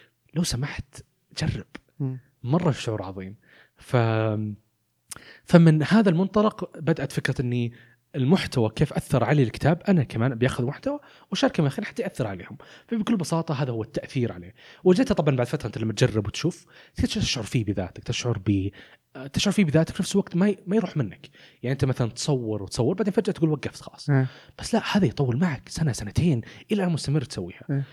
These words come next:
Speaker 1: فلما لاحظت باستمرار في ذاك الوقت قلت طيب خليني أسويها. فبدأت مبادرة محتوايز وإلى الآن نفس الهدف، التأثير من المحتوى. بدل لا أنا أصنعه وأكتب كتاب، أنا أمكن صناع البودكاست
Speaker 2: مم.
Speaker 1: اللي هم بدورهم يأثرون على حياة الإنسان.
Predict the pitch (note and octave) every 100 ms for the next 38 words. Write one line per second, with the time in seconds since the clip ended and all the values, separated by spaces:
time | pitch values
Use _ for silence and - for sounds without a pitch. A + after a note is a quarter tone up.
0 | - _ - F3+ F3+ - B3+ - - -
1 | C#3+ B2 E3 D#3+ C3 - - A#2 - A2
2 | E3+ - G3+ - D#3+ - F#3 C3+ - -
3 | - - D3 D#3+ D#3 B2 A#2+ A2+ G#2 A2+
4 | - G#2+ G#2 - - - - _ G#3+ B3+
5 | G3 D#3 G3+ E3 F#3+ - - - - _
6 | _ - - - E3+ G#3 C#3 C3 - -
7 | - - - - G#3+ A#3+ E3 F#3+ D3+ F#3
8 | C3+ F#2 F#2+ G#2 - - A#2 A#2 - -
9 | A#2 _ _ - - A3 F3+ D#3+ G#3 -
10 | G2+ - A2+ G#2+ G#2 - C#3+ C#3 - G3+
11 | G3 G3+ B2 D3+ A#2+ E3+ G#3+ - - A#3
12 | D3+ A2 G#2 F#2 -